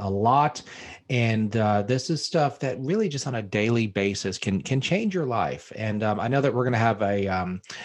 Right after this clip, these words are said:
a document on describing some of those stretches, and we'll put a link to your podcast.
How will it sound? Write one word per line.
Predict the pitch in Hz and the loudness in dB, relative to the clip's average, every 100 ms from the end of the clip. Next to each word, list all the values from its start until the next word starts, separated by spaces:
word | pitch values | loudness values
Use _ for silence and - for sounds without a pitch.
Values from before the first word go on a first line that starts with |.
| - - | -10 -4
a | |
document | 113 127 127 131 123 | 2 2 2 2 2
on | 113 110 104 - 117 | 2 0 -4 -10 -2
describing | 120 - - 123 120 120 117 | -2 0 2 4 4 2 -2
some | 123 117 | -2 -2
of | 107 | -2
those | 101 101 | -2 -4
stretches, | - 151 165 - 160 139 | 0 0 2 2 0 2
and | 120 | 0
we'll | 110 | 0
put | - 131 | 2 2
a | 113 | 2
link | 120 131 - | 2 0 -2
to | 113 | -2
your | 107 | -2
podcast. | 104 - 156 151 - 151 147 143 - | 0 2 4 4 2 4 4 2 -2